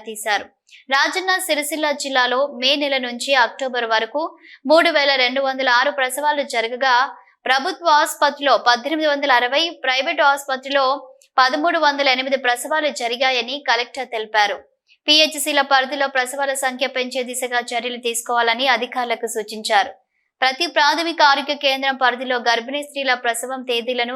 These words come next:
అంచనా వేస్తూ జాబితా తయారు చేసుకోవాలని, ప్రసవానికి దగ్గరగా ఉన్న గర్భిణీ మహిళలను ఎప్పటికప్పుడు ఆశా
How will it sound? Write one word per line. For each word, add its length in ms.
అంచనా 380
వేస్తూ 280
జాబితా 380
తయారు 300
చేసుకోవాలని, 720
ప్రసవానికి 720
దగ్గరగా 420
ఉన్న 140
గర్భిణీ 380
మహిళలను 500
ఎప్పటికప్పుడు 680
ఆశా 220